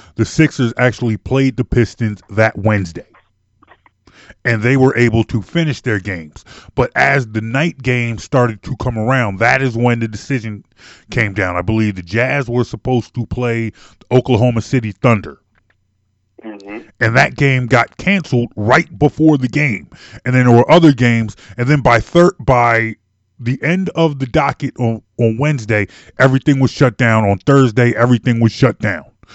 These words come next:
Speaker 1: The Big East tournament had actually started. As, as teams were starting to,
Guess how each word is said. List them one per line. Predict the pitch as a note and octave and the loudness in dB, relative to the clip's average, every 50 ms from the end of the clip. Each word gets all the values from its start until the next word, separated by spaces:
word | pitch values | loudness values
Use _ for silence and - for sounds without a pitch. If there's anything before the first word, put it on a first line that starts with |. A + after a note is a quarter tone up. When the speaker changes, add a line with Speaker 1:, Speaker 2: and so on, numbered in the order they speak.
| - - - _ _ | -20 -20 -20 _ _
Speaker 1:
The | - A#2+ | -2 -2
Big | A2+ - A3+ A#3+ A3+ | 0 2 0 2 4
East | B3 A#3 G3+ - - | 4 2 2 2 -2
tournament | - - A3+ A#3+ A3+ G3 E3 C3+ - | 0 2 2 4 4 2 0 0 0
had | - D3 - | -2 -2 -2
actually | - D3+ F3+ F#3 - - G3+ F#3+ F#3+ F#3 D#3+ | -2 -2 -2 -4 -4 -4 -2 0 2 0 0
started. | - - - - F#3+ F3+ F3 A#2+ E2+ C#2 - _ _ _ _ _ _ _ _ _ _ _ _ _ _ _ _ _ _ _ _ _ _ _ _ _ _ _ _ _ _ _ _ _ _ _ _ _ - - - - - - _ _ _ - - _ - | -2 -4 0 2 4 4 4 2 0 -6 -12 _ _ _ _ _ _ _ _ _ _ _ _ _ _ _ _ _ _ _ _ _ _ _ _ _ _ _ _ _ _ _ _ _ _ _ _ _ -20 -20 -20 -20 -20 -20 _ _ _ -20 -18 _ -4
As, | C3+ B2+ A#2+ A#2+ A2+ - - | 0 2 2 2 0 0 0
as | B2+ B2+ A#2+ - | 2 2 2 0
teams | - - F3 F#3+ G3 G3+ G3 E3 D#3 | -2 -2 -2 0 0 0 0 0 2
were | E3+ D#3+ | 2 2
starting | - - - F3+ E3+ E3+ E3 E3 D#3 | 2 2 0 2 4 4 2 0 0
to, | - - D3 C#3 | 0 0 0 0